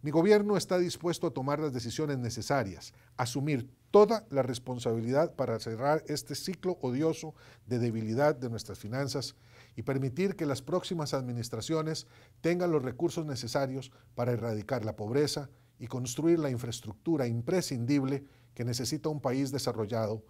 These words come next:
sin el riesgo de enfrentar una grave crisis económica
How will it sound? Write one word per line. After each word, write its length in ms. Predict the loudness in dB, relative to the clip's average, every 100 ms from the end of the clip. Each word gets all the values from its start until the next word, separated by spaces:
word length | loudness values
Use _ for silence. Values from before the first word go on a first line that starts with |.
| -20 -20 -14
sin 220 | -6 -2
el 80 | -2
riesgo 500 | 2 6 6 6 4
de 120 | 4
enfrentar 640 | 2 -4 -6 0 0 0 -10 -20 _
una 200 | -4 -2
grave 280 | 2 2 0
crisis 380 | -4 -4 -4 -8
económica 580 | -6 -6 -4 -4 -6